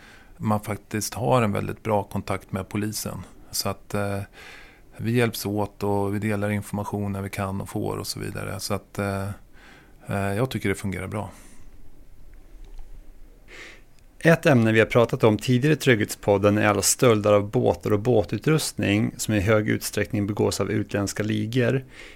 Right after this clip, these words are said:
Speaker 2: Ligor som också stjäl jordbruksmaskiner från byggen, bilar och bildelar, man gör inbrott med mera. Hur välbekant är den här problematiken för er inom Tullverket?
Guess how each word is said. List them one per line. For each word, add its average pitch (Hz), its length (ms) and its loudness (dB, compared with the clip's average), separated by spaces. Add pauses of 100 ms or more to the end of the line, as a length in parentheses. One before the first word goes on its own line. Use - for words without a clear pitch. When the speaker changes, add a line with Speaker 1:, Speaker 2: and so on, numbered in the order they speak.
Speaker 2:
Ligor 117 360 6
som 113 120 4
också 110 200 0
stjäl 101 240 4
jordbruksmaskiner 123 1080 2
från 101 220 -2
byggen, 113 640 2
bilar 110 420 2
och 107 100 4
bildelar, 117 840 2 (300)
man 107 100 4
gör 110 80 8
inbrott 120 500 6
med 107 80 2
mera. 95 420 2 (580)
Hur 151 440 4
välbekant 110 720 4
är 104 40 2
den 104 140 2
här 127 180 2
problematiken 101 840 0
för 110 140 -4
er 104 120 4
inom 95 240 -2
Tullverket? - 720 -4